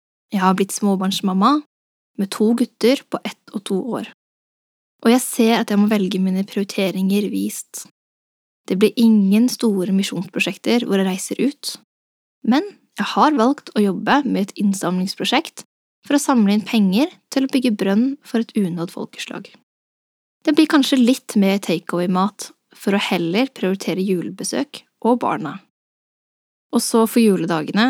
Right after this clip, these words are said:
og juleferien komme når den kommer, for jeg gleder meg veldig til det også. Og du, uansett hvor vi er i verden,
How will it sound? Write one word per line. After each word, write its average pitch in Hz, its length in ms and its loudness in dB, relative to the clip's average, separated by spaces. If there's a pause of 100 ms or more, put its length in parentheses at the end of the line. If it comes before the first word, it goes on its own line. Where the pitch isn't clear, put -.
og 214 140 0
juleferien 180 680 0
komme 170 300 -2
når 165 160 -4
den 190 80 -6
kommer, 175 320 -8 (640)
for 254 220 2
jeg 220 240 2
gleder 190 320 2
meg 220 160 0
veldig 180 400 -2
til 190 100 -6
det 175 140 -2
også. - 220 -12 (920)
Og 196 160 2
du, 165 120 0 (720)
uansett 220 720 2
hvor 190 200 0
vi 196 160 0
er - 140 -8
i 214 60 -12
verden, - 400 -10